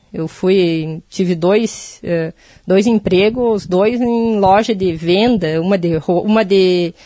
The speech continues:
de bolsas e outra de calçado. E, nossa, a gente aprende muito. A gente acha que quem, às vezes, ah,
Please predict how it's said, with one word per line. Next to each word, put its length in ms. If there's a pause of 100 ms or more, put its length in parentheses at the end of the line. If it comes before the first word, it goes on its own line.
(240)
de 160
bolsas 640
e 60
outra 280
de 80
calçado. 600 (500)
E, 300
nossa, 460
a 20
gente 280
aprende 360
muito. 340
A 60
gente 280
acha 360
que 160
quem, 460 (580)
às 160
vezes, 260
ah, 280